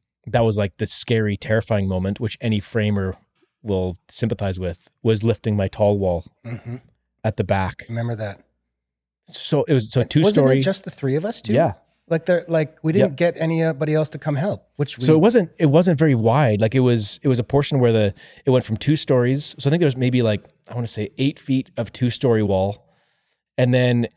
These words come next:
Speaker 1: it went down, and there was a, a rake wall built into it for another, like, eight or ten feet over a little dining room area. And the three of us had to lift that thing.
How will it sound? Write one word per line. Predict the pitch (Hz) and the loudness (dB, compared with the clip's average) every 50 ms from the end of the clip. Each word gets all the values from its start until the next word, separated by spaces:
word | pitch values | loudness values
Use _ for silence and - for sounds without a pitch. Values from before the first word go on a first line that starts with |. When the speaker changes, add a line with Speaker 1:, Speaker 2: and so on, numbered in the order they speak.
| _ _ _ _ | _ _ _ _
Speaker 1:
it | 135 123 | -4 -2
went | 117 117 110 | -2 0 0
down, | 131 127 131 127 127 123 120 | 2 2 2 2 2 0 2
and | 120 | 2
there | 120 | 0
was | 113 110 101 | 0 0 0
a, | 107 107 98 95 90 - - - - | -2 -2 -4 -6 -10 -14 -12 -6 -4
a | |
rake | 113 110 120 120 127 123 - | -2 0 2 0 0 -2 -2
wall | 120 117 110 113 | 0 0 0 0
built | 98 113 110 104 - | 0 0 -2 -2 0
into | 110 104 101 107 107 | -2 0 0 0 0
it | 107 107 - | 0 0 -2
for | - - 113 | -4 -4 -4
another, | 107 110 104 | -2 0 0
like, | 104 101 101 95 - - - | 0 0 -2 -4 -6 -6 -4
eight | 117 110 110 | -2 -2 -2
or | 107 98 | -2 -4
ten | - - 113 107 104 | -4 -4 -4 -2 -4
feet | 101 - - 110 104 104 104 - - - _ _ | -4 -4 -4 -2 -2 -2 -4 -8 -16 -20 _ _
over | - 110 101 107 | -4 -2 0 0
a | 104 | 0
little | 104 101 | 0 -2
dining | 95 - 110 104 107 110 104 | -2 -2 -2 0 0 0 -2
room | 101 98 | -2 -2
area. | 95 95 95 92 92 95 95 - _ _ _ _ _ _ - | -4 -4 -4 -4 -4 -6 -8 -10 _ _ _ _ _ _ -6
And | 117 113 | -4 -4
the | |
three | - - 143 143 | -2 0 0 0
of | 139 120 | 2 0
us | 107 - | 0 -2
had | 123 110 | -4 -4
to | 95 101 | -2 -2
lift | 107 107 - - | -2 -2 -2 -6
that | 104 - - | -8 -8 -8
thing. | - 85 76 69 | -12 -16 -18 -18